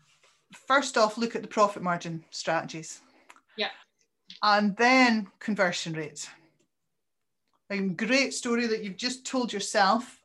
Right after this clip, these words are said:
Speaker 1: about you've got a better conversion rate when you, when you talk to them on Zoom rather than
Speaker 2: Yeah.
Speaker 1: just by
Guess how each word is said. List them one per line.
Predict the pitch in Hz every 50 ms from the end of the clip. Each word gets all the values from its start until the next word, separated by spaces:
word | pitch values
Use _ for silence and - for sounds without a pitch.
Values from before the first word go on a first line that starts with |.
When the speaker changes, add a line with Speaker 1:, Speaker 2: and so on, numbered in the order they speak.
| -
Speaker 1:
about | 214 196 196 208 202 202 202 202 196 -
you've | 226 202 196 185 -
got | - 196 180 185
a |
better | - 208 202 208 202 - 220
conversion | 214 - - 202 185 202 196 196 196 - - 196 190
rate | 190 185 185 185 185
when | 185 196 190 196 190 190
you, | 190 190 190 185 190 190 185 - -
when | 208 202 202
you | 196
talk | 196 - 202 196 196 190
to | - 185
them | 196 196 185 185 170 - _ _ -
on | 208 202 196
Zoom | 190 170 202 208 185 180 175 175
rather | 170 180 170 170 170 170
than | 160 170 165 170
Speaker 2:
Yeah. | 180 185
Speaker 1:
just | 175 - - -
by | -